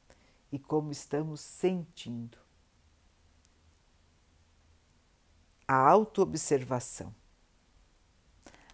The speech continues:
a autoanálise, para que possamos fazer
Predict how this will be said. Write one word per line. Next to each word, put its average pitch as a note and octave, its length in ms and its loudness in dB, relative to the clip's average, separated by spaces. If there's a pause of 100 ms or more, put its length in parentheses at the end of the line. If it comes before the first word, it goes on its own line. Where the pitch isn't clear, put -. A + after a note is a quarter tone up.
a B2 120 -2
autoanálise, C3 1120 2 (1700)
para C3+ 200 -2
que C3+ 140 -8
possamos F#3 800 -6
fazer C3 580 -4